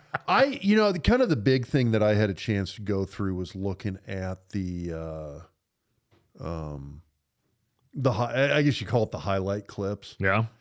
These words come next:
Speaker 1: A-, and, I mean, there's, there's kind of a lot of the key point stuff he made. I mean, he talked about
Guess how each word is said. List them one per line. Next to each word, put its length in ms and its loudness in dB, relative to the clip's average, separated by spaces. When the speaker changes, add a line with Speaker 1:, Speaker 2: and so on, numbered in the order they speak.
Speaker 1:
A-, 220 2
and, 100 6
I 20 6
mean, 200 6
there's, 220 4
there's 240 4
kind 200 2
of 80 2
a 40 2
lot 320 2
of 60 -4
the 80 -8
key 260 -4
point 360 -6
stuff 280 -6
he 80 -6
made. 280 -6
I 100 -8
mean, 160 0
he 120 2
talked 360 0
about 440 -4